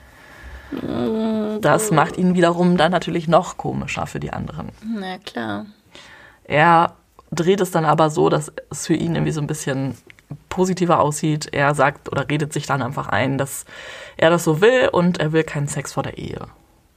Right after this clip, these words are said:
Speaker 1: Hm.
Speaker 2: Ja.
Speaker 1: Sein gutes Recht.
Speaker 2: Ja.
Speaker 1: Aber ob das die Motivation ist, man weiß es nicht.
Speaker 2: Was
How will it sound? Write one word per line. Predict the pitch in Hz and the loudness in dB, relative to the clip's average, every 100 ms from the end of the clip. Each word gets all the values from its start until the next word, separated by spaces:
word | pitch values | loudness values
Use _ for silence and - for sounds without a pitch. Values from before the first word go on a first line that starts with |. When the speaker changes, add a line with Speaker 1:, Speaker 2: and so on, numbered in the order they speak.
| _ _ _ _ _ _ - | _ _ _ _ _ _ -6
Speaker 1:
Hm. | 220 - _ _ _ | -6 -8 _ _ _
Speaker 2:
Ja. | 151 - - - | -8 -8 -10 -12
Speaker 1:
Sein | - 180 190 | 0 0 2
gutes | 208 202 160 - | 0 -2 -2 2
Recht. | 202 349 - - - - - 285 | 2 2 -6 -16 -18 -20 -10 -4
Speaker 2:
Ja. | - - - - _ | -4 -6 -18 -20 _
Speaker 1:
Aber | - 214 214 208 208 208 214 - _ _ _ | -6 -4 0 0 0 -2 -6 -14 _ _ _
ob | 202 - | -14 -2
das | 175 175 | 0 2
die | 190 | 2
Motivation | 165 156 160 156 - - - | 0 -2 -2 -2 -2 -4 -4
ist, | 190 - _ | -8 -14 _
man | 311 254 | -2 -2
weiß | - - - | -4 -18 -20
es | - | -20
nicht. | - - - | -20 -20 -4
Speaker 2:
Was | - 156 151 - - | 2 2 0 -6 -10